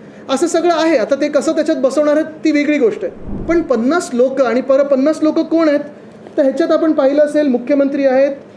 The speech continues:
उद्योगमंत्री आहेत, एक खासदार आहेत. गोड गोड बोलायचा दिवस आहे, पण गोडासोबत सत्य देखील बोलायचा दिवस आहे. आपल्याला सर्वांना माहिती आहे, काल जो मी एक विषय घेतला होता, तो आपल्या राज्यासाठी फार महत्त्वाचा आहे.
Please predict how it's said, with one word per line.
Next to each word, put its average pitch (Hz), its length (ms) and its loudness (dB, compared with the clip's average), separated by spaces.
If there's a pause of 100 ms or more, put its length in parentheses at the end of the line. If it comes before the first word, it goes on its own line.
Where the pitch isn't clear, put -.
(340)
उद्योगमंत्री 262 640 0
आहेत, 190 240 2 (640)
एक 320 260 -2
खासदार 240 440 0
आहेत. 214 220 0 (100)
गोड 233 440 0
गोड 262 180 2
बोलायचा 262 340 2
दिवस 226 300 0
आहे, 208 260 0 (760)
पण 254 160 2
गोडासोबत 269 560 0
सत्य 262 320 -2
देखील 277 260 -2
बोलायचा 233 340 2
दिवस 202 300 0
आहे. 156 320 -10 (920)
आपल्याला 277 300 0
सर्वांना 277 360 2
माहिती 254 300 0
आहे, 277 100 0
काल 254 280 0
जो 277 100 0
मी 269 100 2
एक 269 120 -4
विषय 240 220 0
घेतला 233 280 0
होता, 247 240 2
तो 262 100 0
आपल्या 240 260 0
राज्यासाठी 233 460 0
फार 247 180 0
महत्त्वाचा 220 500 0
आहे. 175 180 0